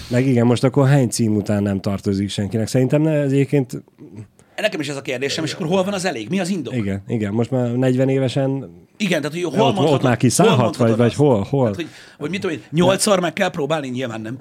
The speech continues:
Speaker 1: Nekem
Speaker 2: Vagy,
Speaker 1: ez a
Speaker 2: vagy, vagy
Speaker 1: tartozik,
Speaker 2: hol van
Speaker 1: ez,
Speaker 2: ez a
Speaker 1: ez,
Speaker 2: vonal?
Speaker 1: ez nagyon erős.
Speaker 2: Hol van ez? Igen, az olimpiai szinten nem így működik, igen, tehát, ö, nem, nem maguknak fizetik a sportolók a jegyeket a világon mindenhova, amikor a versenyekre
Speaker 1: Nyilván,
Speaker 2: mennek, meg a
Speaker 1: nyilván.
Speaker 2: szállodát,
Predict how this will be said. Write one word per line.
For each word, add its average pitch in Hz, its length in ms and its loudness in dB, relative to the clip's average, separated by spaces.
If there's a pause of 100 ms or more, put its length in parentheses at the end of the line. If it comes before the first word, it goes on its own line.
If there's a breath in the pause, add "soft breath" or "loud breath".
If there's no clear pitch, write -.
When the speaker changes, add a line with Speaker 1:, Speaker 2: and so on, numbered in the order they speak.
(140 loud breath)
Speaker 1:
Nekem - 0 -
Speaker 2:
Vagy, 120 160 0
Speaker 1:
ez - 40 6
a 123 40 4
Speaker 2:
vagy, 117 100 4
vagy 120 140 4
Speaker 1:
tartozik, 117 400 4
Speaker 2:
hol 117 120 2
van 107 100 2
Speaker 1:
ez, 113 80 4
Speaker 2:
ez 131 60 2
a 139 80 0
Speaker 1:
ez, 120 140 4
Speaker 2:
vonal? 120 160 -6
Speaker 1:
ez 120 100 4
nagyon 110 340 2
erős. 95 480 -6 (1500 soft breath)
Speaker 2:
Hol 156 220 -2
van 127 120 -6
ez? 110 120 -12
Igen, 160 260 -2 (460)
az 135 120 -6
olimpiai 160 360 -2
szinten 139 320 -4
nem 135 140 -2
így 120 100 -8
működik, 110 400 -8
igen, 104 240 -12
tehát, 98 180 -18
ö, 113 220 -14 (320)
nem, 135 140 -2
nem 135 160 0
maguknak 113 380 -4
fizetik 104 360 -12
a 107 60 -12
sportolók 110 560 -10
a - 40 -6
jegyeket 110 340 -8
a 107 40 -12
világon 104 360 -10
mindenhova, 104 420 -12
amikor 98 220 -14
a 101 40 -14
versenyekre 104 420 -8
Speaker 1:
Nyilván, 110 180 0
Speaker 2:
mennek, 95 160 -6
meg 101 80 -6
a 101 40 -6
Speaker 1:
nyilván. 98 220 -6
Speaker 2:
szállodát, 87 340 -12